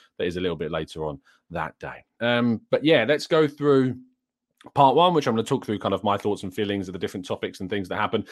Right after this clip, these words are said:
And then in part two, I'll get a lot of your reaction, your questions and your thoughts from the chat box. Uh, so, uh, yeah, a massive late comeback from Arsenal, uh, sends us top of the league. And we went top because about, of course, something else that happened in the day as well.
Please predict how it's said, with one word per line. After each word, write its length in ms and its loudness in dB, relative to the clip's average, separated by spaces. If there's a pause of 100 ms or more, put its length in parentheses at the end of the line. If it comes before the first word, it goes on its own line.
(260)
And 100 2
then 80 4
in 120 2
part 300 0
two, 440 0
I'll 100 0
get 160 0
a 40 -2
lot 140 0
of 80 -4
your 140 0
reaction, 540 -2
your 180 0
questions 540 -6
and 100 -4
your 160 -4
thoughts 480 -4 (300)
from 160 0
the 80 -2
chat 340 -8
box. 340 -14
Uh, 300 -4
so, 380 0 (400)
uh, 340 4
yeah, 220 2
a 40 0
massive 460 0
late 240 2
comeback 380 0
from 120 -2
Arsenal, 560 0
uh, 440 -2
sends 280 0
us 80 -4
top 260 -2
of 60 -8
the 80 2
league. 300 2
And 80 0
we 120 0
went 280 2
top 220 -2
because 220 -10
about, 320 -2 (260)
of 120 -14
course, 240 -8
something 360 -6
else 320 -4
that 120 -6
happened 500 -8
in 200 -4
the 80 -6
day 480 -4
as 220 -6
well. 420 -2